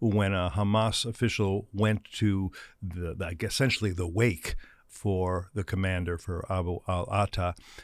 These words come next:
and he got out of his car and he was, he was pelted with stones. His car was pelted with stones. Anti-Hamas chants by the Palestinian Islamic Jihad supporters,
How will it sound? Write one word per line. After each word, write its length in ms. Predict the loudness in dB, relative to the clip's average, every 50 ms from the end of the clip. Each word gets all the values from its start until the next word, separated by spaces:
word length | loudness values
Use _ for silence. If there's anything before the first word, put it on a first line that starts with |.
| -18 -10 -4
and 160 | -2 -2 -2
he 80 | 0 2
got 180 | 4 6 6
out 120 | 6 6 4
of 100 | 2 0
his 140 | 0 -4
car 540 | -4 -4 -2 0 2 4 6 6 6 4 2 -2 -6
and 240 | -4 -2 -2 -2 -2
he 100 | -4 -4
was, 240 | -4 -4 -6 -6
he 140 | -8 -8 -8
was 180 | -8 -8 -8 -8
pelted 440 | -2 -2 0 0 0 -2 -2 -2 -2
with 160 | -2 -2 -4
stones. 640 | -4 0 4 4 6 6 4 4 0 -2 -4 -6 -8
His 140 | -10 -12
car 380 | -10 -10 -2 2 2 4 4 2
was 280 | 0 -2 -4 -6 -6 -8
pelted 280 | -4 -4 -4 -2 -2 -2
with 120 | -2 -2
stones. 420 | -2 0 2 4 4 4 2 0 -2 -6 -12 -14 -12 _
Anti-Hamas 1000 | 0 2 2 2 2 2 2 4 4 6 6 6 6 6 6 4 4 2 0 0 -2 -8 -20 -20 -20 -14
chants 760 | -6 -4 -2 0 4 4 6 6 6 4 2 2 0 -2 -2 -2 -6 -16 -18 -18 -8
by 240 | 0 2 2 4 4
the 220 | 2 0 0 -2
Palestinian 600 | 2 2 2 2 4 2 0 0 0 0 0 0
Islamic 380 | 0 0 0 0 0 0 0 -2
Jihad 460 | -2 0 0 0 2 2 0 0 0
supporters, 500 | 0 -2 -2 0 2 4 6 6 6 4